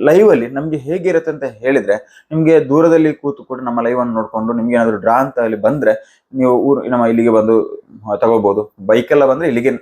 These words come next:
ಬಂದು ತಗೊಂಡ್ಬೋದು, ಹೋಗ್ಬೋದು. ಇಲ್ಲಾಂದ್ರೆ ಮೊಬೈಲ್ ಬೇಕಂದ್ರೆ ಇಲ್ಲಿಂದ ನಾವು ಪಾರ್ಸಲ್ ಮಾಡಿ ಕಳಿಸ್ಕೊಡ್ತೀವಿ ಅಂತ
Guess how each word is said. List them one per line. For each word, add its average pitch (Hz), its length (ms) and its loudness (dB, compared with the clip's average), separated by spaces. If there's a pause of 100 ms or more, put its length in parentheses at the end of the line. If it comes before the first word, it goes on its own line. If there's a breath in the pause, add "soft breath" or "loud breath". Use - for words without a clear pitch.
(120)
ಬಂದು 135 180 -2
ತಗೊಂಡ್ಬೋದು, 104 520 -2
ಹೋಗ್ಬೋದು. 98 480 -6
ಇಲ್ಲಾಂದ್ರೆ 180 260 0
ಮೊಬೈಲ್ 151 260 2
ಬೇಕಂದ್ರೆ 147 280 -2
ಇಲ್ಲಿಂದ 120 180 -4
ನಾವು 151 240 -4
ಪಾರ್ಸಲ್ 123 300 -4
ಮಾಡಿ 113 180 -6
ಕಳಿಸ್ಕೊಡ್ತೀವಿ 98 540 -8
ಅಂತ 92 140 -16